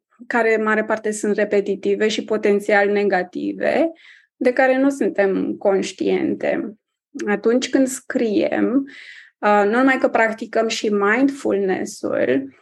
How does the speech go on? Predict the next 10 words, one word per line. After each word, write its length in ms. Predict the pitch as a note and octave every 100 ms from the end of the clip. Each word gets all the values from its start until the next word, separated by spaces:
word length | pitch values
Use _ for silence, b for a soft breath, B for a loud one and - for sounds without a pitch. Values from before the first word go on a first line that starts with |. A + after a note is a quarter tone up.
| _
dar 260 | - A#3 A3+
avem 560 | A3+ A3 A#3+ B3 A#3+ A3+
posibilitatea 640 | A3+ A#3 A3 G#3 A3 A3
să 180 | A3 A3
conștientizăm 1080 | G#3+ G#3 G#3 - G#3 G#3 G3+ G#3 G#2+ G#2+ G#2+ B B B
fricile 920 | _ - - A#3 G#3 G3 G#3 G3+ G3+
și 200 | C#4 -
să 240 | A#3 - A#3
le 640 | A3+ A3 A3 G#3+ G#3+ G#3
adresăm. 1080 | - G#3+ G#3+ G#3+ - - A3+ F#3+ - - -